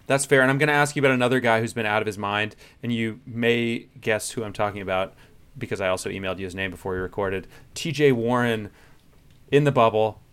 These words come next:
before Thursday, his first three games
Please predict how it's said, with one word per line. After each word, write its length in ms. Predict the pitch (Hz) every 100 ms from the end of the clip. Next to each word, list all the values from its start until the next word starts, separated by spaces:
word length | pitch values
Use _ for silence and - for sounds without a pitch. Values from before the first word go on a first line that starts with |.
| -
before 340 | 110 - 139
Thursday, 680 | 135 127 113 98 107 101 95 - _
his 260 | - 123 - -
first 380 | - 139 139 -
three 340 | - 117 123
games 560 | 117 107 104 98 98 -